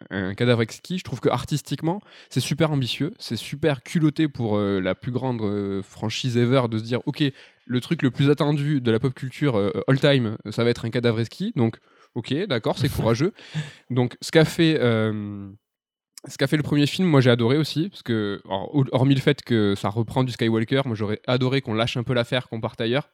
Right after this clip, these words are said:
Speaker 1: bref. Mais le
Speaker 2: Ouais.
Speaker 1: film, pour ce qu'il est, j'ai trouvé ça super. Mais ce que fait Rian Johnson derrière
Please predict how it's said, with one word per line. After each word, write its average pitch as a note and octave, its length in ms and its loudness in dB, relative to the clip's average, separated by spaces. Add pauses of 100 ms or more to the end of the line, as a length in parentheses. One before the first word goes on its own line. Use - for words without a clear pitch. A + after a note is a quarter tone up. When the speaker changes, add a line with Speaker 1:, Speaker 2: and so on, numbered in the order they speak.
Speaker 1:
bref. A2 360 -4
Mais A#2+ 160 0
le A#2+ 100 4
Speaker 2:
Ouais. A2 100 4
Speaker 1:
film, C3+ 240 -2
pour A2+ 160 -10
ce - 40 -14
qu'il C#3 200 -2
est, C#3+ 80 4
j'ai A#2 100 -2
trouvé A2+ 220 -4
ça A#2 100 -4
super. D3+ 380 -6 (480)
Mais A#2 120 2
ce - 80 -6
que D3+ 100 2
fait F3 140 2
Rian C#3+ 300 4
Johnson C3 300 2
derrière B2 440 0